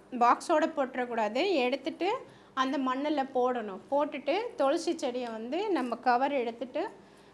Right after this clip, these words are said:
பாட்டுக்குள்ள வச்சிட வேண்டியதா. இதை உள்ளுக்குள்ளார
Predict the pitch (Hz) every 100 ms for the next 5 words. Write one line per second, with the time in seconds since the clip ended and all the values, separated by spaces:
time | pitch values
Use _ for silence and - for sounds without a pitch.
0 | - 269 262 262 247 254 233 233 254 226
1 | 208 190 190 190 - - 240 240 285 415
2 | - - - 269 285 277 254 240